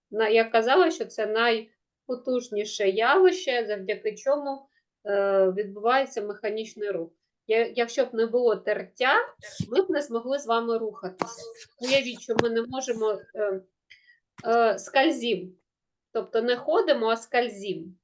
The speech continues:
Ми б рухалися на місці, тому що ми не мали змогу відштовхнутися і йти далі. Завдяки тертям, тому що дві ш-, е, ш-, шершаві поверхні соприкасаються,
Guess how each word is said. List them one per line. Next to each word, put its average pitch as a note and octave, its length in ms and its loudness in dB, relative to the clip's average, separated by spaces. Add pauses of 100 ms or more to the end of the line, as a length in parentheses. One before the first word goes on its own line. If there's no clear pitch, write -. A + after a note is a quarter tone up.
(460)
Ми B3 180 2
б A#3+ 200 2
рухалися B3+ 600 0
на A#3+ 140 0
місці, A3+ 420 -6
тому G3 280 -4
що A3 200 -8
ми A#3 100 -4
не A3+ 180 -2
мали A3+ 340 0
змогу C4+ 380 -2
відштовхнутися A3 1080 -8
і F#3 60 2
йти F#3 260 -4
далі. F3 320 -4 (1400)
Завдяки A3+ 500 2
тертям, G#3 840 0 (320)
тому A#3 240 -2
що A#3+ 180 -6
дві G3 520 -2 (140)
ш-, - 200 -8
е, G3+ 880 4
ш-, - 360 -12
шершаві A3 720 4
поверхні G#3+ 640 -2
соприкасаються, G#3 1080 0